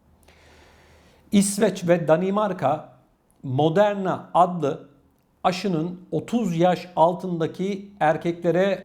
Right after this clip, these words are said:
vurulmaması kararını aldı ve yasakladı. Bu açıklamanın hemen ardından değerli izleyicilerimiz, Finlandiya ve İzlanda'da da aynı karar alındı. Bu dört ülkede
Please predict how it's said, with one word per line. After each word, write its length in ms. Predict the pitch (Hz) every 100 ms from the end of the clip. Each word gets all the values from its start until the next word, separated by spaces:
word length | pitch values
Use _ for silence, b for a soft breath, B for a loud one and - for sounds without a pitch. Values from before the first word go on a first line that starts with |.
| -
vurulmaması 920 | 151 185 233 202 175 131 175 151 170
kararını 640 | 180 175 165 143 131 -
aldı 420 | 175 170 165 196
ve 60 | 175
yasakladı. 680 | 151 - 135 151 135 127 - - _ _ b b b b b b b
Bu 380 | 139 226 233 - 180
açıklamanın 800 | 170 226 202 190 185 214 214 -
hemen 320 | 165 208 196
ardından 640 | 180 160 160 160 190 185
değerli 240 | 170 170
izleyicilerimiz, 960 | 170 175 170 170 170 190 185 - - _ _
Finlandiya 1160 | - 175 185 185 196 202 180 170 160 190 196 156 143
ve 340 | 180 175 175 -
İzlanda'da 840 | 175 175 160 190 190 175 170 165
da 340 | 160 190 185 - _
aynı 360 | 185 180 147 131
karar 400 | 160 151 123 -
alındı. 680 | 160 190 196 190 202 196 - b b b b b b b b b _
Bu 320 | 175 233 226 - 143
dört 340 | 196 233 233 - 214
ülkede 840 | 190 185 208 151 151 196 202 -